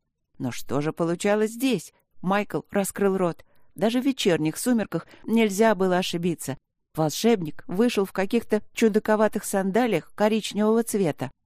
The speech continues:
Его тело облачено в какой-то мазанный-перемазанный балахон, а на голове нечто вроде соломенной тиары. Хотя длинные седые волосы, высокий рост явно совпадали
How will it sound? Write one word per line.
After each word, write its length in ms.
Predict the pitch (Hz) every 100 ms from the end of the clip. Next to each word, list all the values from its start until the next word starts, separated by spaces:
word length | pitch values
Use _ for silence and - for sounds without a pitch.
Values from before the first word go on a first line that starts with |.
| _
Его 160 | 147 151
тело 400 | - 190 208 165
облачено 600 | 156 165 170 160 185 202 - _ -
в 80 |
какой-то 420 | - 143 180 - 165
мазанный-перемазанный 1120 | 165 185 185 180 170 175 160 170 190 175 170
балахон, 640 | 160 156 151 - 160 196 - - -
а 100 | -
на 120 | 151 156
голове 480 | 180 185 190 214 - _ -
нечто 440 | 208 208 - 196
вроде 300 | 185 196 185
соломенной 560 | - 180 185 185 185 185
тиары. 520 | - 180 180 175 170 - _ _ _
Хотя 480 | - 156 - 165 208 _
длинные 600 | 185 196 226 220 160 151
седые 380 | 156 175 165 165
волосы, 560 | 135 180 226 214 - 147
высокий 460 | 156 - 170 170
рост 320 | 151 175 220 - - - -
явно 420 | 156 190 214 254 269
совпадали 760 | - 247 - 254 170 170 175